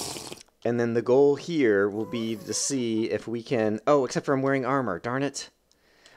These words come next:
I'm gonna take off my armor, as risky as though that may be, and basically go see if I can find some gas and see if the gas starts shooting at me.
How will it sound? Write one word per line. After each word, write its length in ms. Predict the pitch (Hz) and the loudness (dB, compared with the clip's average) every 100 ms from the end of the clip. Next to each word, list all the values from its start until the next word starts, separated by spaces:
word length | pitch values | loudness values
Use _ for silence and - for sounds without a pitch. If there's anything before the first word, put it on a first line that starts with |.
| _ - | _ -6
I'm 140 | 110 | -2
gonna 200 | 127 135 | 0 0
take 280 | 131 147 143 | 0 0 2
off 200 | 143 147 | 0 0
my 160 | 143 117 | -2 0
armor, 480 | 123 113 87 87 | 0 0 0 -2
as 200 | 78 92 | -4 -6
risky 320 | 104 110 - 113 | -6 -8 -4 -4
as 160 | 107 | 0
though 160 | 107 101 | 0 2
that 180 | 101 87 | 0 0
may 140 | 98 | -4
be, 480 | 95 90 76 92 117 _ _ 330 330 - 320 - - - _ _ - | -2 -4 -4 -6 -10 _ _ -20 -20 -20 -20 -20 -20 -20 _ _ -8
and 260 | 101 104 101 | -4 -2 4
basically 560 | 107 - - 113 113 | 2 2 -6 -6 -6
go 240 | 104 113 110 | 2 4 4
see 260 | - 123 | 0 -2
if 60 | 117 | 0
I 100 | 110 | 0
can 100 | 107 | -2
find 380 | 107 107 107 107 | -4 -2 -2 -4
some 120 | 101 | -6
gas 680 | 95 90 98 123 - - - | -4 -2 -2 -6 -6 -6 -6
and 120 | 107 | -6
see 140 | - | -4
if 60 | 107 | -4
the 100 | 101 | -2
gas 280 | 98 92 104 | 0 0 -2
starts 220 | 110 87 | -4 -6
shooting 280 | - 113 127 | -6 -6 -4
at 100 | - | -4
me. 240 | 165 190 | -6 -8